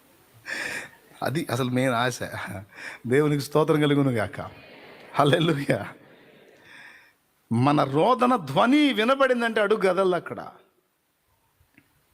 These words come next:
ఒక మాతృమూర్తికే అంత మమత ఉంటే, అమ్మకే అంత ప్రేమ ఉంటే, ఇక అమ్మకన్నా మించినోడు ఆయన. ఉం?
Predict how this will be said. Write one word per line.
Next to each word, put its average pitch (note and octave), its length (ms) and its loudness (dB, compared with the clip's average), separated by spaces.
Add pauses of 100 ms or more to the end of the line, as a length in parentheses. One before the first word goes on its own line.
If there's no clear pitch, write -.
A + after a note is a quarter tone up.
(1300)
ఒక G#2+ 140 0
మాతృమూర్తికే A2+ 1300 -2
అంత G#2+ 260 -2
మమత G2 400 -2
ఉంటే, F#2+ 220 -4
అమ్మకే F#2 540 0
అంత A#2 220 -6
ప్రేమ F2+ 460 -8
ఉంటే, G#2+ 420 -14 (1400)
ఇక A#2 80 0
అమ్మకన్నా A2+ 540 0
మించినోడు C#3 520 0
ఆయన. F2 380 -6 (1400)
ఉం? G3+ 140 0